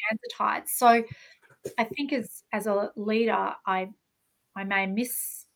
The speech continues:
some stuff because I like people to come and tell, my job is to take action and make it better for them.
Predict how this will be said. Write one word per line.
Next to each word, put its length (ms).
some 140
stuff 480
because 300
I 160
like 320
people 220
to 60
come 200
and 120
tell, 140
my 120
job 200
is 140
to 80
take 260
action 320
and 80
make 160
it 100
better 160
for 240
them. 260